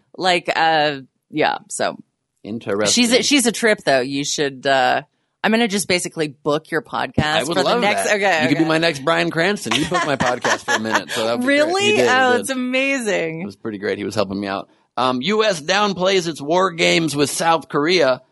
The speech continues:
Speaker 2: we've had our annual war games that we always do with South Korea to prepare against North Korean attack, but because these talks are coming up with Trump and Kim Jong-un, supposedly still in May, just a month away,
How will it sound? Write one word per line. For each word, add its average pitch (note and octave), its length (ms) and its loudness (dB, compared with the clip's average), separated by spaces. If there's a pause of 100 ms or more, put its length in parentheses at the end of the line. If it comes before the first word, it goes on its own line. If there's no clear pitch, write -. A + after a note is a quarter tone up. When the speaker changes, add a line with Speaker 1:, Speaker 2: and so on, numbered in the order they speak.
(380)
Speaker 2:
we've B2 180 -4
had C3+ 220 2
our B2 180 4
annual B2+ 640 4
war A#2+ 240 0
games A#2 340 0
that A2+ 60 -4
we A#2 60 2
always A#2 240 2
do G#2+ 100 -2
with G#2+ 120 -4
South A2 220 -4
Korea A2 200 -2
to A2 100 -10
prepare G#2+ 280 -2
against G#2+ 300 -6
North A2 180 -2
Korean G#2 220 -4
attack, B2 340 -2
but G2+ 140 -10
because A#2 420 -2
these G#2 320 -6
talks A#2+ 340 0
are A#2 60 -4
coming G2+ 300 0
up G2 180 -2
with G#2 100 -4
Trump G#2+ 320 -2
and G#2 140 -6
Kim G#2 180 0
Jong-un, A#2 640 2 (340)
supposedly A2+ 680 0
still A#2+ 300 0
in G2+ 140 0
May, A#2+ 240 2
just G#2+ 240 -6
a G2 60 -4
month A2+ 320 0
away, A2 500 0